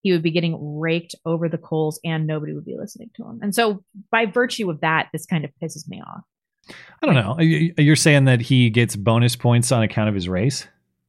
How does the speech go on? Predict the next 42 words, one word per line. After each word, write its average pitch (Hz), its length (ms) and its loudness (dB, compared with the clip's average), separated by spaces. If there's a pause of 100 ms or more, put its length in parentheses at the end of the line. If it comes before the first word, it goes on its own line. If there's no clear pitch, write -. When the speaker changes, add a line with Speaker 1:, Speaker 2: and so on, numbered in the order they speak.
(480)
Speaker 1:
Yes, 240 440 0
and 220 160 2
he's, 226 260 2
it, 214 160 0
he, 226 160 -6
it 214 60 0
makes 214 260 2
him 233 100 2
impervious 214 560 0
to 180 100 -6
criticism. 214 520 -8
It's - 140 -14
like, 214 120 -6
why 220 140 2
can't 262 260 -4
we 269 80 0
just 247 200 -2
have 220 140 2
Speaker 2:
Yeah. 220 60 0
Speaker 1:
some 175 200 0 (360)
standard 214 840 0 (300)
looking 180 800 0 (300)
fifty-year-old 175 800 0 (480)
white 170 320 0
guy 156 260 -2
saying 165 280 -4
this 165 140 -4
exact 151 400 -4
same 160 260 -6
shit? - 320 -6
But 151 80 -10
you 180 100 -10
can't. 247 440 -4
You 170 100 -12
can't 220 240 0
do 185 160 -4
that. 151 160 -6
It 170 60 -8
has 208 300 -2
to 202 60 -2
be 185 160 2
this 160 140 -2